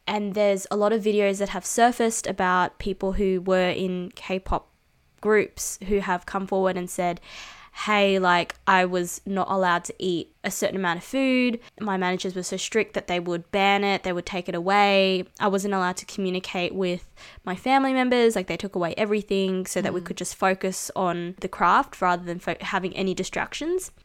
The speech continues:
Speaker 1: And also other pressures as well, like, for an example, with the whole dieting thing, it's like there's this pressure to be a certain weight. And
Speaker 2: Mm.
Speaker 1: these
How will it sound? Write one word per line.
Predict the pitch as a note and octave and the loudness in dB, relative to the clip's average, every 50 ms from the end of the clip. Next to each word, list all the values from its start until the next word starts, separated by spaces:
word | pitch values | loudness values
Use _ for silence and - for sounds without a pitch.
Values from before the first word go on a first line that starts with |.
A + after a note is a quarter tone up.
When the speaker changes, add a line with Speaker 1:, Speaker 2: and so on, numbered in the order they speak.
| _ _ - | _ _ 0
Speaker 1:
And | B3 A#3+ | 2 4
also | B3 B3+ B3 C#4 C4 A#3 - - | 6 6 6 6 6 6 6 6
other | G#3+ G#3+ A3+ | 4 4 4
pressures | A3 - A3+ G3+ - - G3 F#3+ - | 4 4 4 4 4 0 -2 0 -2
as | G3 F#3+ | -2 2
well, | G#3 F#3+ F#3+ F#3 | 4 4 4 4
like, | F#3 F3 - | 2 0 -2
for | - - | -2 -4
an | F#3+ | -2
example, | F#3+ F#3+ - F#3+ F3+ F3+ F#3 F#3 F#3 F#3 F#3 - - - - - - - | -2 -2 0 0 -2 0 0 0 -2 -2 -2 -6 -14 -18 -18 -20 -10 -6
with | - G#3+ G#3+ | -4 -2 -2
the | - G3 | -2 0
whole | G#3 G3+ G3 F#3+ F#3+ F#3 F#3 F3+ - - - | 2 4 6 6 6 6 4 2 -2 -2 0
dieting | - F3+ F3 F#3 G3+ G3+ G#3 G3 F#3+ F#3+ | 2 4 4 4 4 2 0 -2 -2 -4
thing, | - E3+ E3 F3 F3+ A3+ B3 - _ - - - _ _ | -4 -4 -4 -4 -6 -6 -8 -8 _ -18 -20 -20 _ _
it's | - G3 G3 - | -8 -6 -2 0
like | F#3+ F#3 F#3 - | 0 0 2 2
there's | - G3 F#3+ - | 0 0 0 0
this | G3+ F#3+ - - _ | -4 -8 -10 -6 _
pressure | - - A#3 A3+ C4 B3+ | 0 2 2 2 0 0
to | - A#3 | 0 0
be | G3+ G3+ G3 F#3+ F#3 E3+ - - | 2 2 2 4 2 0 -2 -4
a | G#3 | -4
certain | - - G#3 - F3 F#3 F#3 F3 | -2 -2 -2 -2 -2 -2 -4 -4
weight. | F3+ E3+ F3+ D#3+ - - - - - - _ _ _ - | -4 -4 -4 -4 -6 -8 -12 -14 -14 -16 _ _ _ -2
And | G3+ G3+ G3 F#3 F#3 F#3 F#3 F#3 | 0 2 2 2 2 2 0 -2
Speaker 2:
Mm. | F#3 F3+ F3+ F#3 F#3 - - | -4 -8 -10 -12 -14 -12 -4
Speaker 1:
these | A3 G#3 A#3+ A#3+ B3 A#3 | 0 0 2 2 2 0